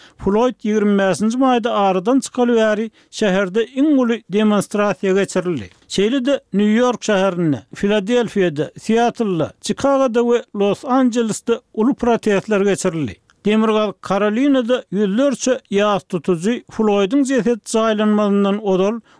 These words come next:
onuň dogduk şäheriniň golaýyna hormat goýmak üçin hatara düdürli.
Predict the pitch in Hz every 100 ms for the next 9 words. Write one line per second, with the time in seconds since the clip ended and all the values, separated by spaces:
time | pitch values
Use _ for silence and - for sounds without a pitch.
0 | - 208 240 196 208 202 262 - 262 240
1 | 254 247 226 220 214 214 208 220 _ 214
2 | 202 190 269 - 254 233 226 202 208 214
3 | 214 - 196 196 190 190 185 180 180 127